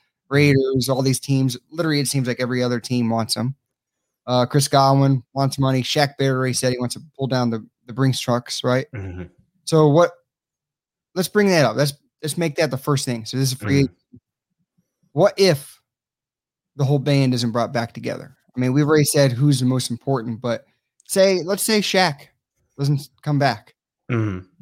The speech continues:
Speaker 2: Well, I mean, the, the good news is you have options. I mean, there's options in free agency to go after other players that, oh man, there's, <laughs> there's a guy from Hawaii. What's up, man?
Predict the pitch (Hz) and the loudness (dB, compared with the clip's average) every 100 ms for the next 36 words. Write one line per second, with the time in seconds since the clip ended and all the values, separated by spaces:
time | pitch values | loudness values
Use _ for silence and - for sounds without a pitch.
0 | - - 202 151 123 127 123 120 - - | -20 -2 4 6 6 4 4 2 2 -4
1 | 107 127 131 113 95 101 107 107 92 92 | -2 0 0 -2 -6 -6 -2 -2 0 -4
2 | - 101 104 101 - 104 98 98 98 101 | -4 -10 -14 -16 -14 -14 -12 -10 -8 -8
3 | 95 98 104 - 113 95 95 110 104 104 | -6 -4 -4 -4 -8 -10 -8 -4 -2 -2
4 | 104 - 101 98 104 101 101 104 104 92 | -6 -6 -6 -2 0 -2 -2 -2 -2 -4
5 | - 101 104 104 92 101 101 - _ - | -2 0 0 -2 -4 -4 -4 -6 _ -20
6 | - - 110 110 117 107 104 110 120 - | -20 -10 0 2 4 4 4 4 2 2
7 | - - - - - 113 113 113 113 110 | -2 -6 -20 -20 -6 -2 2 4 2 2
8 | 120 110 110 110 104 107 - 107 98 101 | 0 2 4 4 4 2 0 -2 -2 -4